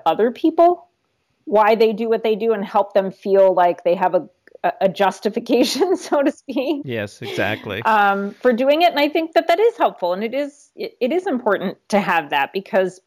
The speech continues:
Speaker 1: everyone is steeped in the culture we are in. And so you do
Speaker 2: Yes.
Speaker 1: need to have those words to be able to tell people that don't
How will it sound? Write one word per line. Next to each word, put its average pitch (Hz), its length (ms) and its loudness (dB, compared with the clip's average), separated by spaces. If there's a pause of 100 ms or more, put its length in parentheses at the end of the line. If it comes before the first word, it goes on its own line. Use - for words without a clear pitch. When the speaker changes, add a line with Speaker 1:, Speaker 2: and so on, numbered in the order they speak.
(420)
Speaker 1:
everyone 240 640 0 (160)
is 392 380 0
steeped - 500 -4
in 202 160 0
the 170 80 -4
culture 175 460 0
we 165 200 -2
are 151 240 0
in. 147 440 -4 (580)
And 196 180 -6
so 226 140 -4
you 220 180 0
do 233 160 -4
Speaker 2:
Yes. 202 160 0
Speaker 1:
need 196 80 -4
to 185 60 0
have 180 340 -2
those 175 260 0
words 165 460 -4
to 190 100 -4
be 170 180 -2
able 160 180 -2
to 160 80 0
tell 165 240 0
people 170 340 -4
that 151 220 -4
don't 156 280 0